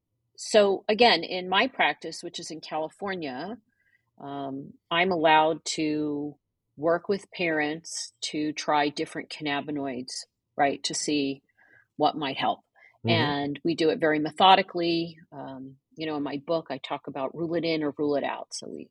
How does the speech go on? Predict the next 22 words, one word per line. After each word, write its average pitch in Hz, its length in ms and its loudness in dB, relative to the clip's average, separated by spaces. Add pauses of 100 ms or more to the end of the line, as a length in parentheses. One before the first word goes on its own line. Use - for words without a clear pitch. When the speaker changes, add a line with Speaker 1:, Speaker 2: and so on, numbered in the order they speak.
(120)
Speaker 1:
start - 340 0
low 175 220 4
dose, 175 420 4
we 147 100 -8
titrate - 580 0
up, 185 340 6
we 147 80 -4
focus 147 460 -8
on 135 120 -8
that 131 200 -8
one - 260 -12
compound 185 640 0
to - 80 -14
see 147 340 -2
what 156 260 2
are 139 120 -4
the 156 100 -12
benefits. - 600 -10 (480)
And 226 140 6
remember, 254 400 6
too, 277 300 0
that, 196 240 2